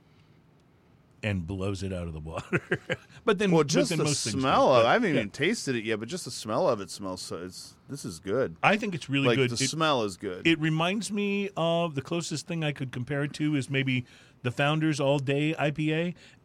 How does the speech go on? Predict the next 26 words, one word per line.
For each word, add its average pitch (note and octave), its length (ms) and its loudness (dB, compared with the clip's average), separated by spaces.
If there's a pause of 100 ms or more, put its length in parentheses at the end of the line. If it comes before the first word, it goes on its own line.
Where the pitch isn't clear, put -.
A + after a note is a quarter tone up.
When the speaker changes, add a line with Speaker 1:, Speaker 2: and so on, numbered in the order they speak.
Speaker 1:
but, C#3 200 -2 (280)
but C#3 100 0
it C3 120 -6
feels A#3 320 -2
a F3 40 -2
little F#3+ 260 -2
juicier. F#3+ 460 -4
That D#3+ 200 -2
might F3 240 -2
be E3 80 -2
because C#3+ 300 -4
of B2 40 -6
the B2+ 80 -4
daiquiri, C#3 480 -4 (300)
uh, C3+ 180 2
still C#3+ 300 -2
being C#3+ 260 -4
on C#3 80 -2
the C3+ 80 -6
palate C#3+ 340 -4
a D3 40 -6
little D3 180 -4
bit, D#3+ 260 -6
but, A2+ 180 -6 (380)
mm. D3+ 200 -4 (2500)
Mm. D#3 200 -2